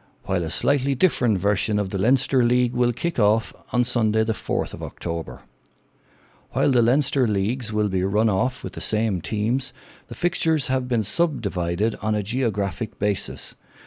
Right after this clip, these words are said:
with the teams closest to each other playing a home and away format in the first phase. In Division one B, Carlow,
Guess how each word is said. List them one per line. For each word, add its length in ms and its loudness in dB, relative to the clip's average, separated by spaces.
with 160 -8
the 80 -4
teams 420 2
closest 560 0
to 100 -2
each 300 -2
other 320 0
playing 320 0
a 80 0
home 320 2
and 100 4
away 260 2
format 800 -2
in 140 0
the 80 0
first 400 -4
phase. 560 -6
In 180 0
Division 480 2
one 260 4
B, 340 0
Carlow, 520 0